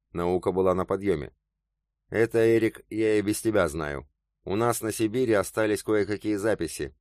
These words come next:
но, увы, ничего конкретного, только описание. Ну а у моих родичей на Холоде сохранились и кое-какие технологии. И, среди прочего, сохранился такой аппарат,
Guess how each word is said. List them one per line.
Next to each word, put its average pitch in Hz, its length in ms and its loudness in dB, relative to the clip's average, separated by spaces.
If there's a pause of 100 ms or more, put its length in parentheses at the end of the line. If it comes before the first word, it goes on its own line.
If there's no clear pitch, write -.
(120)
но, 104 260 -2
увы, 131 160 0
ничего 104 300 -2
конкретного, 78 760 -4
только 95 280 -2
описание. 76 580 -6 (800)
Ну 104 220 -2
а 107 100 0
у 104 120 2
моих 104 380 0
родичей 107 460 -4
на 98 100 -4
Холоде 101 480 0
сохранились 101 800 -4
и 107 80 -8
кое-какие 101 640 0
технологии. 92 760 -4 (420)
И, 80 100 -6
среди 87 300 -4
прочего, 95 420 -4
сохранился 101 680 -4
такой 101 360 0
аппарат, 95 420 -2